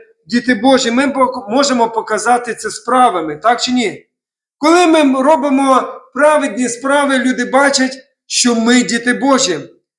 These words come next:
Нехай Бог благословить кожного з нас, щоб ми дорожили цим положенням усиновлення, коли Бог, Отець, вибрав нас і ще до закладин світу, щоб ми були Його дітьми.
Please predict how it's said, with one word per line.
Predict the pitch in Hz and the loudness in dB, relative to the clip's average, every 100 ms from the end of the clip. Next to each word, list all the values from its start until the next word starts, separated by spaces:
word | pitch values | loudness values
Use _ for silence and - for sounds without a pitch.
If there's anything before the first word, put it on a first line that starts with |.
| _ _ _ _ _ _ _ | _ _ _ _ _ _ _
Нехай | 190 226 262 262 | -4 2 2 2
Бог | 254 | 0
благословить | 220 247 240 254 - | 2 0 0 -4 -2
кожного | 269 285 247 262 | -2 0 0 0
з | 214 | 2
нас, | 262 254 - - - _ | 2 2 0 -12 -20 _
щоб | - - 254 | -6 -2 2
ми | 311 339 | 2 2
дорожили | 320 285 277 214 294 277 | 2 2 2 2 2 0
цим | 269 262 262 | 0 -2 -2
положенням | 240 240 277 277 262 247 247 - - _ _ | -4 -2 -2 0 0 0 0 -4 -18 _ _
усиновлення, | 202 - 240 233 269 269 254 247 233 226 226 - - _ | -6 -4 -4 -2 2 2 2 0 2 2 0 -4 -20 _
коли | 254 254 247 - | 2 4 4 0
Бог, | 262 302 294 240 | 2 4 2 0
Отець, | 226 262 277 269 | -2 2 0 0
вибрав | 247 233 220 226 | -4 -2 0 0
нас | 247 269 262 - _ _ | 2 2 2 -6 _ _
і | 208 | -4
ще | - 269 | 0 0
до | 269 | 0
закладин | 254 262 269 302 269 277 | 0 0 2 2 2 0
світу, | 269 240 285 285 262 254 - _ _ _ _ _ | -4 -4 -4 -4 -6 -6 -10 _ _ _ _ _
щоб | - 240 190 208 | -6 -4 -2 2
ми | 294 | 2
були | 202 240 233 233 | 2 -2 0 0
Його | 226 214 208 247 | 2 0 0 0
дітьми. | 220 - 233 214 165 | -4 -6 -2 0 -2